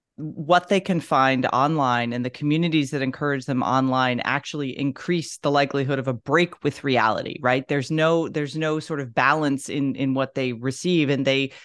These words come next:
the ones who actually then go out into the physical world and act on that, on those, uh, encouragements are, are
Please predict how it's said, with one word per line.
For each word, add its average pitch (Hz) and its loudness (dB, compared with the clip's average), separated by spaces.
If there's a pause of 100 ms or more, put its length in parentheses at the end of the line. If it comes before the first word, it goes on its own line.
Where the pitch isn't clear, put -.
(100)
the 165 0
ones 180 4
who 165 4
actually 147 2
then 135 2 (260)
go 151 4
out 151 4
into 151 -4
the 143 -6
physical 143 -4
world 139 2
and 127 0
act 117 0
on 139 2
that, 139 2 (160)
on 143 0
those, 139 -4
uh, 127 0
encouragements 175 0 (380)
are, 143 4
are 147 2